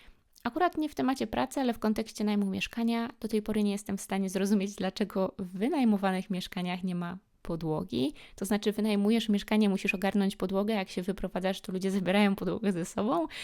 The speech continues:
<laughs> Jak ktoś wie, o co chodzi z tym w Holandii, to dajcie znać w komentarzach, bo to jest coś, co mnie bardzo zaskoczyło.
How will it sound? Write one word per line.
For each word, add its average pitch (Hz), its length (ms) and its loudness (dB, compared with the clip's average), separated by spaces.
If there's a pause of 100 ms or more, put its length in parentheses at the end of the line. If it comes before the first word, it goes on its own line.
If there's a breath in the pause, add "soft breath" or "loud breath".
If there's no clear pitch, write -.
<laughs> 226 400 -2
Jak 233 160 2
ktoś 233 280 2
wie, 233 160 2
o 240 40 4
co 233 140 0
chodzi 220 240 4
z - 80 -4
tym 202 180 0
w 208 60 -16
Holandii, 202 400 2
to 196 120 -6
dajcie 180 320 -2
znać 180 280 -4
w - 80 -20
komentarzach, 175 640 -6
bo 170 160 -6 (340 loud breath)
to - 100 -2
jest 214 180 0
coś, 180 120 -2
co - 140 -6
mnie 170 140 -4
bardzo 180 280 -4
zaskoczyło. 180 540 -8